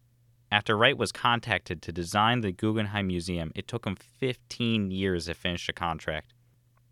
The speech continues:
He went through seven hundred sketches, and the cost doubled from the initial estimate. Wright also changed many aspects of the museum's materials, such as changing the surface from stone to concrete to save costs.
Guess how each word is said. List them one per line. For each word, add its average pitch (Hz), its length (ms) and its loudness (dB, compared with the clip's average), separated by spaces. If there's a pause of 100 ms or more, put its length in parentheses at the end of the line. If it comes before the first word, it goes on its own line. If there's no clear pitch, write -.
(240)
He 147 120 0
went 156 200 2
through 117 160 0
seven 135 420 2
hundred 120 340 2
sketches, - 540 -2
and 98 140 0
the 101 40 2
cost - 500 0
doubled 98 340 4
from 95 180 0
the 90 100 0
initial 92 400 0
estimate. - 440 -2 (720)
Wright 127 220 4
also 104 300 2
changed 104 280 0
many 117 320 2
aspects 113 600 0
of 90 100 -2
the 92 80 -2
museum's 95 580 -2
materials, 87 640 -2 (100)
such - 300 0
as 107 140 0
changing 120 400 0
the 107 100 -4
surface 110 420 -2
from 95 220 -4
stone 107 460 -2
to 104 100 -4
concrete 110 560 -2
to 90 100 -10
save 85 300 -6
costs. 85 420 -2